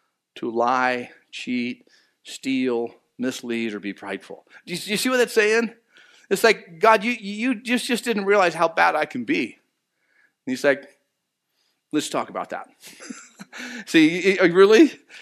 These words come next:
'Cause it's really interesting. If you, it, I'm just telling, I'm just asking you to just do this, like, breakdown of, of how you deal with issues. And, and, you know, man, I realize, man, sometimes I,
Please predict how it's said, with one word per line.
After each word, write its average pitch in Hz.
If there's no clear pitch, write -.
'Cause 208
it's 214
really 247
interesting. 208
If 151
you, 185
it, 220
I'm 247
just 392
telling, 370
I'm 226
just 277
asking 226
you 175
to 160
just 175
do 220
this, 180
like, 123
breakdown 127
of, 101
of -
how -
you 143
deal 127
with 117
issues. 127
And, 120
and, 151
you 156
know, 156
man, 160
I -
realize, 180
man, 185
sometimes 240
I, 190